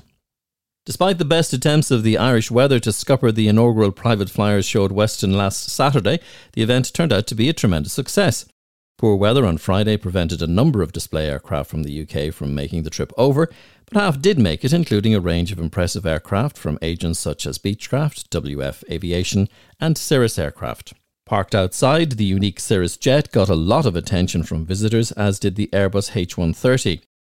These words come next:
W F Aviation had a range of pre-owned aircraft on display they currently have for sale.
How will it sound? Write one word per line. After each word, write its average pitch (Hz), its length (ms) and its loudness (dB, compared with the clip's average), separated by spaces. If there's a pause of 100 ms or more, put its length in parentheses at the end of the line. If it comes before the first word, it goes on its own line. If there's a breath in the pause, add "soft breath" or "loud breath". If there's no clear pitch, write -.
(280)
W 82 300 -2
F 78 160 -2
Aviation 87 500 0
had 82 200 -2
a 78 40 -2
range 101 380 2
of - 160 -10
pre-owned 95 400 0
aircraft 76 480 -4
on 76 80 -4
display 90 460 -2
they 67 160 -6
currently - 380 -8
have - 180 -8
for - 120 -12
sale. 62 440 -4